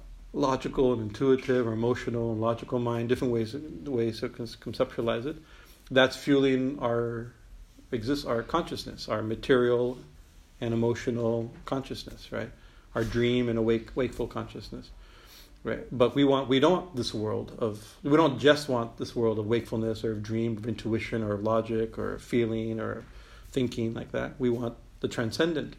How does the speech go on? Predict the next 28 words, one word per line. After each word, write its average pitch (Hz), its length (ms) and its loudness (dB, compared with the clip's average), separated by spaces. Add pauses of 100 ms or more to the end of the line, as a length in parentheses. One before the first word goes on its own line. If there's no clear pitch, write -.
realm, 104 280 -6 (500)
a 113 80 -10
spiritual 139 640 4 (180)
experience. 117 600 -10 (540)
So - 180 0
that, 127 260 6
they 127 100 4
say, 113 380 -2 (800)
Sri - 160 -6
Ramakrishna 117 420 -2
also 113 220 -2
said, 117 440 -4
the 107 180 0
prana 127 380 4
has 113 220 0
to 117 100 -4
move 110 240 -2
into 110 400 -6 (120)
Sushumna 131 380 -2
Nadi, 104 340 -8
the 117 100 -8
central 117 380 -4
nadi, 113 300 -12 (260)
the 135 80 -8
center 117 340 -2
of 117 80 -2
the, 117 80 -8
s-, - 120 -12